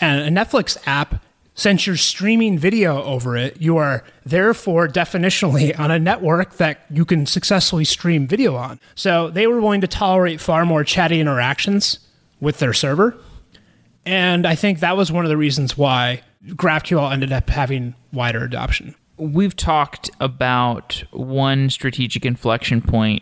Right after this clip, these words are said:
Speaker 2: within Facebook. That was perhaps the, the biggest strategic inflection point while you were there, and that's the mobile transition. Were there any other strategic inflection points within the company that you recall that affected you as an engineer?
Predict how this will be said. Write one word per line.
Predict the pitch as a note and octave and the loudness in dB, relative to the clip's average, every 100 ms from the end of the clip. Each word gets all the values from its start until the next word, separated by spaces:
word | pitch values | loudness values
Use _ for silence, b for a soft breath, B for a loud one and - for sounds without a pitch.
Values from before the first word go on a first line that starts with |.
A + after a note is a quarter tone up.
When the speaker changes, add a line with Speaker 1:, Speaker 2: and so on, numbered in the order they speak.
| - | -6
Speaker 2:
within | A#2 A2+ A#2 A2+ A2+ A2 - | -4 0 2 2 2 0 -4
Facebook. | - A2 A2 - G2 G2+ - - - | -2 -2 -2 -2 -2 -2 -6 -16 -4
That | A#2 | -2
was | B2 A#2+ | 0 -2
perhaps | B2 C3 A#2+ - D#3+ | -4 -2 -2 -4 -4
the, | C3+ G#2+ - - | -2 -2 -4 -6
the | |
biggest | A2+ C#3 C3 - | -2 -2 -4 -6
strategic | A#2+ B2 A2+ A#2+ | -4 -2 -2 -4
inflection | A2 A#2 A2+ A#2+ | -2 -2 -2 -4
point | - A#2+ A2+ - _ | 0 0 0 -2 _
while | - A#2+ A#2+ A#2 | -10 -2 0 0
you | A2 | -2
were | A2+ | -2
there, | A#2 G#2 | 0 0
and | A2 | 0
that's | A2 - | -2 -4
the | A2 | -4
mobile | G#2+ B2 A2 G2 - B B B - | 0 0 0 -2 -4 B B B -6
transition. | C#3 A#2 A2+ A#2 C3 B2 | -2 0 0 -2 -4 -2
Were | D#3 | 0
there | A#3 C3+ | 0 0
any | E3 G3+ G#3 | 0 0 2
other | G#3 G#3+ G#3 - | 2 2 0 -2
strategic | - F#3 F3 F#3+ F3+ F#3 | -2 -2 0 -2 -2 -2
inflection | E3+ - D3 - E3 | -2 0 -2 0 -2
points | D#3+ E3 D#3+ - | 0 0 0 -2
within | C#3 C#3 C#3 | -2 0 0
the | B2+ | -2
company | - C3 C3+ D3 C#3+ D#3 B2+ | -2 -2 -2 0 0 -2 0
that | |
you | A#2+ | 0
recall | A#2 A#2+ - A#2+ A#2 A#2+ A#2+ A#2+ | 0 -2 -2 0 2 2 0 -2
that | A2 - | -4 -4
affected | - - B2+ - A2+ | -4 -2 -2 -4 -2
you | A#2 B2+ | 0 2
as | A#2+ | 2
an | A#2+ | 0
engineer? | A#2+ B2 C3 C#3+ | 0 0 0 0